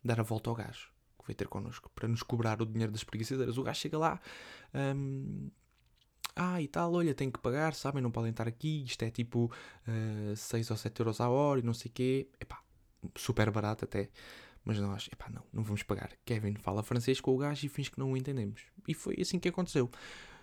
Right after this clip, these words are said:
O Kevin começou a falar para o rapaz francês, "Oh, je, je, je, je, non, non." Pronto, tudo tranquilo. O rapaz pensou, "Foda-se, eu não vou conseguir fazer nada destes gajos, vou chamar um,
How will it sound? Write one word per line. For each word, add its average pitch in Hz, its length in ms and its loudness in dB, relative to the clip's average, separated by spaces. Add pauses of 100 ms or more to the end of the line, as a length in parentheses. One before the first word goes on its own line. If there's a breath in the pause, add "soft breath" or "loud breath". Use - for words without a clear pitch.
(180 loud breath)
O - 80 2
Kevin 104 260 4
começou 107 400 -2
a - 20 -10
falar 117 280 -4
para 127 100 -2
o 123 40 -4
rapaz - 240 -2
francês, 185 440 4
"Oh, 190 200 2
je, 147 140 -2
je, 127 120 2
je, 165 300 0
je, 127 100 0
non, 123 120 0
non." 151 100 -2 (140)
Pronto, 98 260 0 (300)
tudo 151 140 6
tranquilo. 123 440 2 (1120)
O 117 40 -2
rapaz 107 480 2 (480 loud breath)
pensou, 107 260 0
"Foda-se, 98 420 -4
eu - 40 0
não 107 100 0
vou - 120 -6
conseguir - 460 -10 (420)
fazer 110 300 0
nada 107 200 2
destes 117 240 0
gajos, 117 220 2
vou 127 80 2
chamar 120 300 2
um, 123 120 2